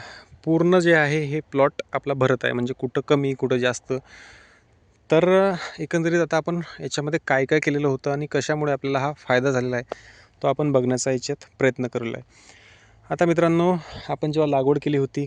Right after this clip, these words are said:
काय काय एकंदरीत केलं, त्या सगळे, म्हणजे लागवडीपासून ते आत्तापर्यंत सगळे व्हिडिओ आपण याच्यामध्ये टाकलेले आहे. परंतु आता साधारणतः आपण फवारणी केली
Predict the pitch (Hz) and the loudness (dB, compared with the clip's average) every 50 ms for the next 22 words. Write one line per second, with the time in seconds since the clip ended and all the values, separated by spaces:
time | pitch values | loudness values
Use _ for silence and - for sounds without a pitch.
0 | - - 135 127 120 - 143 139 143 143 139 - - 139 - - 135 131 139 135 | -2 0 0 0 0 0 0 0 0 0 -4 -6 -12 -10 -6 -4 -2 0 0 0
1 | - - - 151 147 143 - - 160 - - - 160 151 160 160 151 135 135 135 | 0 0 2 2 2 2 0 -2 -4 -2 0 0 0 0 2 2 2 2 2 0
2 | 131 139 127 123 120 - 135 135 143 - 139 127 - - 170 147 135 - _ - | -2 0 0 0 0 0 -2 -2 0 0 0 0 0 -2 -4 -4 -6 -8 _ -20
3 | - - - - _ _ _ _ _ - 160 165 147 - - 170 - 165 165 165 | -20 -20 -20 -20 _ _ _ _ _ 0 2 2 2 2 0 0 2 2 2 2
4 | 170 180 - 190 175 175 185 170 156 147 151 143 - - 147 147 139 127 135 131 | 0 -2 -2 -2 0 0 0 2 2 2 2 0 0 -2 -4 -4 -4 -4 -2 -2
5 | 135 143 - 147 127 - 127 120 120 117 117 - 135 139 135 139 - 143 135 127 | -2 -2 -2 -2 -4 -4 -4 -6 -6 -6 -6 -6 -6 -4 -4 -2 0 0 -2 0
6 | - - 143 143 147 143 139 - - - 135 127 127 131 135 131 135 131 139 131 | 0 -2 -2 -2 -2 -4 -8 -12 -10 -6 -4 -2 -2 -2 -2 -4 -4 -2 -2 -2
7 | 120 - 135 131 139 143 - _ _ _ - - - _ _ _ _ _ - - | -2 -2 -4 -6 -6 -8 -10 _ _ _ -20 -20 -20 _ _ _ _ _ -6 2
8 | - 139 135 135 139 143 139 - 143 131 127 139 143 | 4 6 6 6 4 2 -2 -2 -2 -4 -4 -4 -6